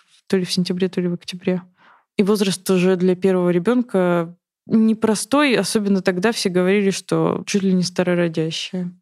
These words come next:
И восемь яйцеклеток — это норматив, который подсаживали. Естественно, есть риск, и был риск очень большой, что ни одна не приживется, потому что все должно как-то совпасть.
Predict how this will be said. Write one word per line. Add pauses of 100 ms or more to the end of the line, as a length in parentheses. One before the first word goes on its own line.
(100)
И
восемь
яйцеклеток —
это
норматив,
который
подсаживали. (420)
Естественно,
есть
риск,
и
был
риск
очень
большой,
что
ни
одна
не
приживется,
потому
что
все
должно
как-то
совпасть.